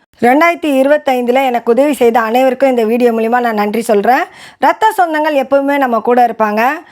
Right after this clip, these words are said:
அதை தாண்டி என்னுடைய தோழி தாமரை எனக்காக இதுவரைக்கும் எல்லா விதத்துலேயும் எனக்கு ஆறுதலாகவும் உதவியாகவும் இருக்கா. அவளுக்காக நான் இந்த வீடியோல ஸ்பெஷல் தேங்க்ஸ் சொல்றேன். அஹ், நட்புனா அப்படி தான் இருக்கணும்.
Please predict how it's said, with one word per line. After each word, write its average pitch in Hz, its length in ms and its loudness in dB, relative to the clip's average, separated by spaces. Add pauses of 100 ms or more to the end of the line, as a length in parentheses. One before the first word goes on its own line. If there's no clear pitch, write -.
(160)
அதை 262 360 0
தாண்டி 370 500 -2
என்னுடைய 262 360 0
தோழி 269 560 -2
தாமரை 240 500 2 (420)
எனக்காக 370 640 0
இதுவரைக்கும் 294 680 0 (400)
எல்லா 370 640 0
விதத்துலேயும் 302 600 -2 (260)
எனக்கு 226 320 0
ஆறுதலாகவும் 240 680 0
உதவியாகவும் 247 520 0
இருக்கா. 233 280 0 (440)
அவளுக்காக 339 540 0
நான் 277 180 -4
இந்த 226 160 -2
வீடியோல 240 300 2
ஸ்பெஷல் 311 480 -2
தேங்க்ஸ் 254 360 -4
சொல்றேன். 220 400 0 (680)
அஹ், 240 200 4
நட்புனா 339 540 -2
அப்படி 285 220 -6
தான் 311 160 0
இருக்கணும். 285 520 0